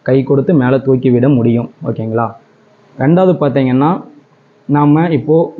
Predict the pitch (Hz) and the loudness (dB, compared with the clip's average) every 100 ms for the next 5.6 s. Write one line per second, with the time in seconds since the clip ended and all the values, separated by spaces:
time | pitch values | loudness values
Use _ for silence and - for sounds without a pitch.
0 | 147 165 160 127 123 170 135 123 127 131 | 0 0 0 -2 0 0 2 0 0 2
1 | 120 120 110 110 - 123 139 143 139 160 | 0 -2 -2 -6 -6 -2 0 2 2 0
2 | 180 - 131 135 139 - _ _ _ 120 | -2 -8 -4 -4 -4 -14 _ _ _ -8
3 | 113 139 120 - 123 123 123 123 123 - | -4 -4 -4 -6 -4 -2 -2 0 -2 -4
4 | - - - 135 139 147 160 170 - - | -16 -20 -6 0 2 2 2 0 -4 -10
5 | - 139 127 160 180 - | -6 -4 0 0 0 -4